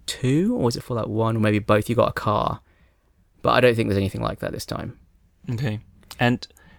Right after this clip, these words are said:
Speaker 2: final thing is, you've got on P C and I've
Speaker 1: I've
Speaker 2: got
Speaker 1: got
Speaker 2: on P C.
Speaker 1: Yep, P C,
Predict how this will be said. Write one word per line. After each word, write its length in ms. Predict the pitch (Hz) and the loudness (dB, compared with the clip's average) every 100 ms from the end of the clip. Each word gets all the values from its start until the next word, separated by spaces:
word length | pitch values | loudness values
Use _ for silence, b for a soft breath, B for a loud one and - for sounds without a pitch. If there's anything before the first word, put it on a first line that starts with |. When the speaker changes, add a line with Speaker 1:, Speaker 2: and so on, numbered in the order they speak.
| b - - - | b -20 -20 -2
Speaker 2:
final 240 | 139 127 | 2 4
thing 220 | 120 110 | 4 4
is, 240 | 107 - - _ _ - | 2 0 -10 _ _ 2
you've 200 | 131 - | 2 4
got 160 | 139 | 2
on 60 | 104 | 4
P 140 | 101 | 2
C 200 | 92 101 | 2 2
and 100 | 95 | 4
I've 120 | 107 113 | 6 6
Speaker 1:
I've 40 | |
Speaker 2:
got 60 | 110 | 6
Speaker 1:
got 60 | |
Speaker 2:
on 80 | 98 | 4
P 140 | 98 98 | 2 0
C. 180 | - | 2
Speaker 1:
Yep, 220 | 104 107 - - | 4 4 2 -8
P 180 | 107 | -2
C, 440 | 101 107 104 101 | 0 4 4 2